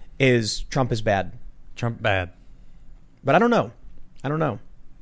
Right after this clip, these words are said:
Speaker 1: I don't.
Speaker 2: <sighs>
Speaker 1: It's weird. They're not campaigning though.
Speaker 2: No, they're
Speaker 1: They,
Speaker 2: not.
Speaker 1: they're not knocking on doors,
Speaker 2: 'Cause
Speaker 1: and they're like,
Speaker 2: Biden's not gonna be the choice.
Speaker 1: Maybe,
Speaker 2: So
Speaker 1: maybe.
Speaker 2: obvious.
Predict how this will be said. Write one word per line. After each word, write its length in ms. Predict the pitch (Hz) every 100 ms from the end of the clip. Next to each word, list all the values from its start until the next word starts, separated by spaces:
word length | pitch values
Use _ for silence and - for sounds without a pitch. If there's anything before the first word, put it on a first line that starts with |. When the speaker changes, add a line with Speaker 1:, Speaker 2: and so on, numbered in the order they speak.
| - - - - - - - - - -
Speaker 1:
I 40 | 120
don't. 220 | 123 98 - - - -
Speaker 2:
<sighs> 0 |
Speaker 1:
It's 440 | 139 131 117 113
weird. 340 | 127 139 117 - -
They're 100 | -
not 180 | 123 -
campaigning 420 | - 127 135 156
though. 180 | 107 95 - - - - - - -
Speaker 2:
No, 140 | 107
they're 60 | 117
Speaker 1:
They, 60 | 120
Speaker 2:
not. 180 | 120
Speaker 1:
they're 100 | 131
not 140 | 127 -
knocking 220 | 135 143
on 100 | 131
doors, 220 | 123 135
Speaker 2:
'Cause 40 | 139
Speaker 1:
and 60 | 131
they're 40 |
like, 160 | 135 170
Speaker 2:
Biden's 140 | 165
not 160 | 175 175
gonna 100 | 170
be 100 | 170
the 100 | 175
choice. 580 | 160 - 196 - - -
Speaker 1:
Maybe, 320 | 107 107 120 123
Speaker 2:
So 160 | 123
Speaker 1:
maybe. 260 | 120 127 110
Speaker 2:
obvious. 260 | 120 -